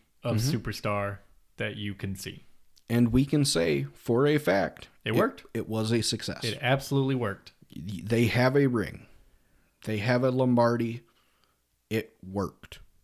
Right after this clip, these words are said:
Speaker 1: Moving forward.
Speaker 2: It now does not work. <laughs>
Speaker 1: No.
Speaker 2: It's, this is the reason that more teams didn't do it, because for the next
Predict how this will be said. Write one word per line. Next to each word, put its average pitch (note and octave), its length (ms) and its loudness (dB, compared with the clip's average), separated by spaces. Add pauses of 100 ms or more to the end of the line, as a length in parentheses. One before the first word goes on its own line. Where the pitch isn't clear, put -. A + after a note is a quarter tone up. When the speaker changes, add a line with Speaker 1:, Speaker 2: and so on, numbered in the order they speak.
(260)
Speaker 1:
Moving A2 420 -2
forward. C3 540 2 (580)
Speaker 2:
It A2 200 -8
now A2+ 360 2
does A#2 200 4
not A2 240 2
work. F2 400 -6
<laughs> E3+ 60 2 (300)
Speaker 1:
No. D3 180 2 (260)
Speaker 2:
It's, C#3 200 6 (360)
this D#3+ 240 4
is F3 160 2
the E3 100 2
reason C3+ 500 6
that A#2+ 140 4
more B2 240 6
teams A#2+ 400 4
didn't A2 360 0
do G2 200 0
it, D#2 120 -10 (140)
because A2 580 0 (840)
for C3 220 2
the B2+ 120 4
next C#3 420 2